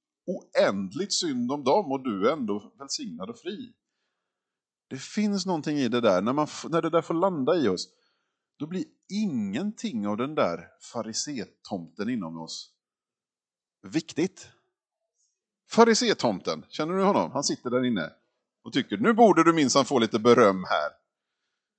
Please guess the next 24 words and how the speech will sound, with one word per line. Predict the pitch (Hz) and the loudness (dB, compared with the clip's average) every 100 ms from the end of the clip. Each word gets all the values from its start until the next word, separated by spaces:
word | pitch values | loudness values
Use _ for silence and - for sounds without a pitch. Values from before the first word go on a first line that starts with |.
| _ _ _ - | _ _ _ -12
Nu | |
borde | 196 196 180 | -8 -6 0
du | 180 | 0
få | - 135 | 4 8
beröm | 139 131 101 95 | 10 10 8 6
för | |
att | 107 | 0
du | 110 | 4
har | 104 | 4
varit | 110 92 - | 6 4 2
så | |
duktig. | 92 101 - - - _ _ _ _ _ _ _ _ _ _ _ _ _ _ _ | -4 -4 -6 -20 -20 _ _ _ _ _ _ _ _ _ _ _ _ _ _ _
Hans | - 190 196 190 | -4 -2 0 0
röst | 196 160 98 - - | 4 4 4 -4 -8
blir | 113 139 | -8 -6
helt | 131 147 95 85 - - | -4 -4 -6 -6 -16 -12
tystnad | 175 - - - 302 254 175 _ _ _ _ _ _ _ - | -8 -6 -8 -8 -4 -4 -6 _ _ _ _ _ _ _ -10
i | 131 | -8
jämförelse | 127 170 139 - - 117 170 | -4 -6 -6 -6 -2 -2 -2
med | 131 | -4
att | 92 | -4
vi | 117 | -8
vet | 120 107 160 90 - - | -8 -8 -6 -8 -8 -16
att | 95 - | -16 -16